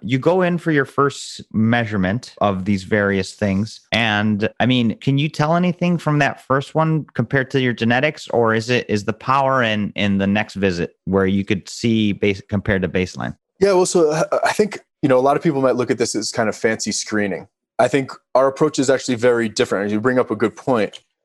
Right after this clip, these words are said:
Speaker 2: is can you tell anything from the first visit? And, and I think you can, but part of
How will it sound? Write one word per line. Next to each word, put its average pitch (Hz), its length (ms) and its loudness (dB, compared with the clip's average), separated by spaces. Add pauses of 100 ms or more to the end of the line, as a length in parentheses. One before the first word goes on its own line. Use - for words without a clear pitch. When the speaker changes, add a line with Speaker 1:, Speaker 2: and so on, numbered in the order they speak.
(140)
Speaker 2:
is 90 120 0
can - 140 -4
you 117 60 2
tell 123 200 2
anything 113 240 -2
from 113 100 -4
the 104 60 -2
first 104 200 0
visit? 101 280 -2
And, 151 240 -2
and 156 180 -2
I 160 60 4
think 160 180 -2
you 151 80 0
can, 104 400 -4
but - 300 0 (180)
part 202 460 2
of 127 520 2